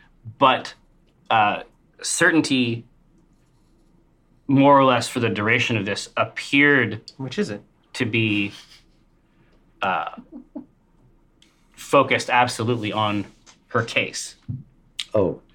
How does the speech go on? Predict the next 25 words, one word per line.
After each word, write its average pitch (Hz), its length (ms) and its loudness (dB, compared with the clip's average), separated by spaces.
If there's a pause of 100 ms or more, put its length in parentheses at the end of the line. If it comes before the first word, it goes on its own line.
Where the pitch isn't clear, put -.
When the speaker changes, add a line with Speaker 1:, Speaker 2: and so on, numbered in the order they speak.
(240)
Speaker 1:
Uh, - 160 2
exactly. 123 680 0
Speaker 3:
She, - 240 0
is 127 140 0
she 143 300 2
Speaker 1:
But - 180 4
Speaker 3:
sitting, - 500 2
or 117 80 2
she's 113 240 0
Speaker 1:
she 147 200 2
is. 127 80 4
Speaker 3:
working 143 260 0
at 143 60 2
Speaker 1:
She, 156 80 4
Speaker 3:
it? 151 80 4
Okay. - 160 -2
Speaker 1:
she, 165 100 2
she, 175 180 0
she's 156 200 -2
sitting 165 200 2
at 135 80 2
one 135 140 2
of 127 80 2
the 123 80 2
tables, 117 540 -2